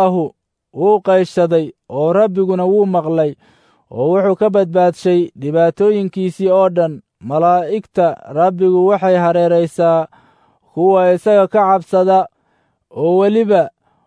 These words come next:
way samata bixisaa. Bal dhadhamiya oo arka in Rabbigu wanaagsan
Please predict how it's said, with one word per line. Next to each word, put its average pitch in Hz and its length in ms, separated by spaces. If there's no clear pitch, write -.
way 170 260
samata 190 480
bixisaa. 190 760
Bal 156 260
dhadhamiya 208 600
oo 196 240
arka 202 560
in 165 260
Rabbigu 190 440
wanaagsan 180 500